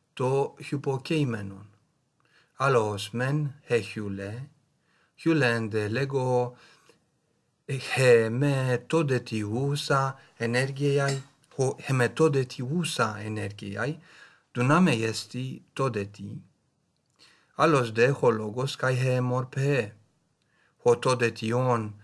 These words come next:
toi logoi choriston estin. Triton de to ek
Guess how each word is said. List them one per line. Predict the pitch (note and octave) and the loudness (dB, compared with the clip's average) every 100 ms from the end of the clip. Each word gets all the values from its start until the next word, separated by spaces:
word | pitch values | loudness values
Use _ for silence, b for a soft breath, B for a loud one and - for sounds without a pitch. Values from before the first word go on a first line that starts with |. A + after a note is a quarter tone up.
| b - | b 0
toi | A#2 A2 G2+ | 0 0 -4
logoi | G2+ A#2 C3+ D3+ D#3+ D#3+ B B - | 0 2 4 2 0 -2 B B -20
choriston | - C3 C3 B2 B2+ - D#3+ D#3 | -4 -2 0 -2 -4 -4 0 2
estin. | A2+ G2+ - A2 - _ _ _ _ _ _ _ _ _ _ _ _ _ _ _ _ _ _ _ - _ _ _ _ _ _ - - _ _ B B B B B B - | 0 -6 -14 -16 -18 _ _ _ _ _ _ _ _ _ _ _ _ _ _ _ _ _ _ _ -20 _ _ _ _ _ _ -20 -20 _ _ B B B B B B 0
Triton | D#3+ F3 D3+ B2+ | 2 4 2 4
de | A2+ G#2+ | 2 0
to | - G#2+ G#2+ G#2 A#2 | -2 0 0 -2 -6
ek | D3 A2 | -6 -6